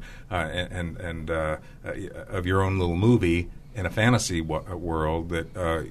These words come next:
can't go wrong, right? Until it, of course, explodes in your face and, uh, leads to other things.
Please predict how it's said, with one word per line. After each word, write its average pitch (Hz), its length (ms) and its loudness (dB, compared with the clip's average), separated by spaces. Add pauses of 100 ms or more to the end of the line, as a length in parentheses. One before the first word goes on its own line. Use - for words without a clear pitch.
(140)
can't - 240 -6
go 87 100 -4
wrong, 80 380 2
right? 82 320 0 (340)
Until 87 420 2
it, 76 80 -6 (160)
of 85 120 -8
course, 78 320 -2
explodes 82 480 -2
in 78 120 -2
your 76 120 -2
face 87 420 2
and, 82 220 -2
uh, 78 160 0
leads 82 340 -4
to 80 120 0
other 78 160 0
things. 90 420 0